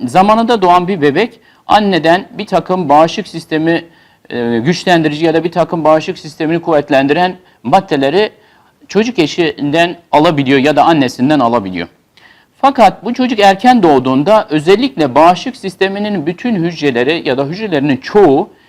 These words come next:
üçüncü dönem ya da üçüncü trimester dediğimiz son üç ayda geçmekte.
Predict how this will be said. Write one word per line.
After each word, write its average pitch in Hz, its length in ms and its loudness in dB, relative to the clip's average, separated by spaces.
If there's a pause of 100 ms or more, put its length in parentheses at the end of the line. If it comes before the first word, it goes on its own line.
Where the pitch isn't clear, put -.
(140)
üçüncü 220 500 -2
dönem 147 280 2
ya 151 120 -2
da - 60 -4
üçüncü 185 340 -6
trimester 185 600 -2
dediğimiz 170 340 -2
son 202 200 -4
üç 196 220 -6
ayda 123 220 0
geçmekte. 95 560 -6